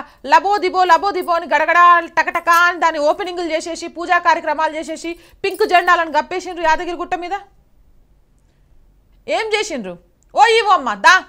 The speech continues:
బయటకు వచ్చి చెప్పు సమాధానం. ఏ మీడియా రాదా ఆడికి? మరి మీ కాంట్రాక్టర్ల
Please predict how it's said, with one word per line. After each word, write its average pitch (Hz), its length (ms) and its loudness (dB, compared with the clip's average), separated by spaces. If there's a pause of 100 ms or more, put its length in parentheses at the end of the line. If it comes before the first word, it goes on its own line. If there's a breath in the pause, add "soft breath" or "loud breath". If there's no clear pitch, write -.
(380)
బయటకు 339 340 2
వచ్చి 403 200 -8
చెప్పు 359 200 -6
సమాధానం. 311 520 -2 (260)
ఏ 285 160 0
మీడియా 381 340 0
రాదా 370 320 4
ఆడికి? 190 260 -6 (1160)
మరి 320 160 2
మీ 302 140 -6
కాంట్రాక్టర్ల 359 800 2